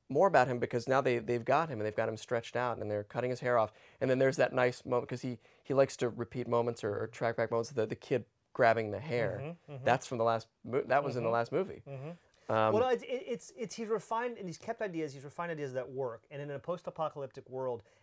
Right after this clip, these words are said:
Speaker 2: everything, use every part of the animal.
Speaker 1: Right.
Speaker 2: You know what I mean? There's a sense that they're
Speaker 1: Mm-hmm.
Speaker 2: using this, they've caught this creature.
Speaker 1: Mm-hmm.
Speaker 2: I'm sure his car is gutted and made to
Speaker 1: Mm-hmm.
Speaker 2: perfectly used parts. They've, they've,
Speaker 1: Mm-hmm.
Speaker 2: they've stripped his car and made it great. And they're, it's the same thing with him. They're stripping him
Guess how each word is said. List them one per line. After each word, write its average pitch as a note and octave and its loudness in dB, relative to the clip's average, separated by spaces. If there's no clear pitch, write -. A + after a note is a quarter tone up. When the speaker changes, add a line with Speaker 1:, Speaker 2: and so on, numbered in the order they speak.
Speaker 2:
everything, C#3+ -6
use D3 -8
every C3+ -4
part B2+ -4
of B2 -4
the B2 -8
animal. A2+ -14
Speaker 1:
Right. A2 2
Speaker 2:
You C#3+ -8
know C#3 -2
what C3+ -6
I C3 -10
mean? B2+ -10
There's D3 -4
a C#3+ -8
sense E3 -4
that C#3+ 0
they're C#3 -2
Speaker 1:
Mm-hmm. B2+ -8
Speaker 2:
using D3+ -6
this, E3 -10
they've D3 -6
caught - -4
this E3+ -10
creature. C#3 -14
Speaker 1:
Mm-hmm. A2 -8
Speaker 2:
I'm D#3 0
sure F3+ -2
his E3+ -2
car D#3 2
is C#3 -8
gutted D3 -2
and C3+ -12
made C#3 -8
to C3+ -8
Speaker 1:
Mm-hmm. B2 -10
Speaker 2:
perfectly D#3+ -6
used D3+ -10
parts. C3+ -6
They've, B2+ -12
they've, B2 -10
Speaker 1:
Mm-hmm. A#2+ -10
Speaker 2:
they've A2+ -10
stripped - -14
his D3 -20
car C3+ -4
and C3 -6
made A#2+ -10
it B2 -16
great. B2+ -8
And D3+ -4
they're, D3+ -4
it's D#3 -8
the - -16
same F#3 -6
thing F#3+ -4
with F#3+ -6
him. A#3 -6
They're A#2+ -10
stripping D#3 -10
him C#3+ -8